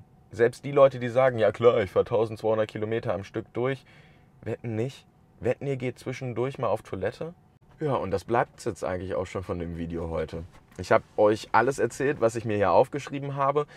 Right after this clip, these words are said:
Ich hab noch Videos geplant mit den fünf bis zehn besten Sachen über den Tesla, wo ich mich am meisten bis jetzt drüber gefreut habe.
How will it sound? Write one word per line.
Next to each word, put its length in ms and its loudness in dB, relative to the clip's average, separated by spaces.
Ich 80 -8
hab 80 -4
noch 160 2
Videos 260 0
geplant 500 2
mit 260 -2
den 180 -2
fünf 340 -6
bis 260 -8
zehn 320 -2
besten 360 0
Sachen 460 -2
über 240 4
den 160 -4
Tesla, 420 0
wo 200 -4
ich 100 -6
mich 180 -8
am 100 -4
meisten 340 -2
bis 160 -10
jetzt 320 -4
drüber 180 0
gefreut 440 0
habe. 300 0